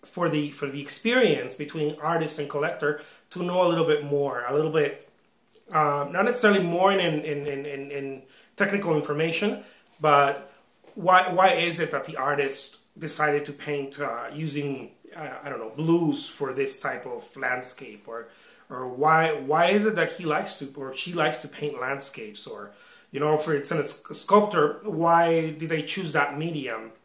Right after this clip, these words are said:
Go a little bit more, um, personal, I guess, more personal questions. And I know some collectors that keep a, a notebook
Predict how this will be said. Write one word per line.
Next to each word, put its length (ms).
Go 120
a 60
little 200
bit 180
more, 360
um, 140
personal, 460
I 80
guess, 280
more 160
personal 440
questions. 760
And 400
I 120
know 120
some 220
collectors 480
that 200
keep 280
a, 340
a 200
notebook 580